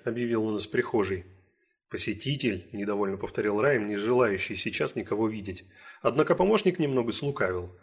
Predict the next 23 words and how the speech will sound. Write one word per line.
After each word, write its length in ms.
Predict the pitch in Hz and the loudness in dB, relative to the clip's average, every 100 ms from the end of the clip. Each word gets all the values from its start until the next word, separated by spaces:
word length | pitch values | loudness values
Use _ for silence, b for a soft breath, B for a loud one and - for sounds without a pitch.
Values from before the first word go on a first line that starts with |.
| b - | b -20
В 80 | |
комнату 420 | - 208 208 - 127 | 6 6 8 4 4
уже 200 | 117 190 | 4 2
входил 360 | - 135 180 | 2 4 4
Мел 240 | 139 143 135 | 6 4 4
Купер, 440 | - 170 107 - | 2 2 0 -4
худой 400 | - 127 120 160 | -2 2 4 4
лысеющий 640 | 151 110 - 107 101 - 113 | 4 0 0 0 0 0 -2
эксперт. 460 | 110 - 95 - B B B B | -2 -4 -6 -10 B B B B
Райм, 380 | - 123 190 175 - | 4 6 6 4 -2
бывший 340 | 127 135 - | -2 -2 0
главой 360 | 117 123 143 117 | 2 2 4 4
экспертов 480 | 101 - 120 113 - | 2 -2 -2 0 0
Нью-Йоркского 800 | 120 117 98 - - 104 104 107 - | 2 2 0 -2 0 0 -2 -6 -4
городского 560 | 120 120 - 120 104 | 2 2 2 0 2
управления 640 | 107 107 123 117 107 101 95 | 0 2 4 4 0 -2 -2
полиции, 480 | 107 139 190 120 | 0 0 0 -2
познакомился 720 | 107 113 110 110 143 113 - 117 | -2 -2 -4 -2 0 -2 -2 -2
с 80 | |
ним 200 | 180 180 | 0 0
несколько 440 | 113 123 - 123 123 | 0 -2 0 0 0
лет 220 | 117 107 | 0 0
назад, 380 | 139 131 104 | 0 2 0